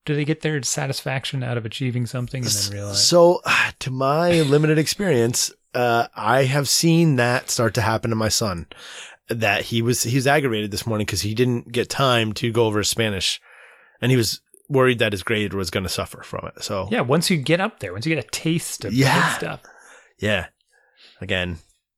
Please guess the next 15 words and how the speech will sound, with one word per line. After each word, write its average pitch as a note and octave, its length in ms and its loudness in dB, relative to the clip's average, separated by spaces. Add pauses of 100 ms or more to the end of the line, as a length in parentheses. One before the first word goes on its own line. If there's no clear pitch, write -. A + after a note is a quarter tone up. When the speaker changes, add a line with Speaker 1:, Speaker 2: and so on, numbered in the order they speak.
(180)
Speaker 2:
<laughs> - 40 -14
I - 340 -6
feel - 200 -6
so G2+ 220 -2 (120)
bad F#2+ 260 -4
now. F2 240 -6
I A#2 60 0
feel D#3 180 -4
like D3 160 -2
I'm G#2+ 60 -4
bragging G2 400 -2
all F2 120 -4
the F2+ 80 -4
time. - 300 -8
Again, G2+ 400 -2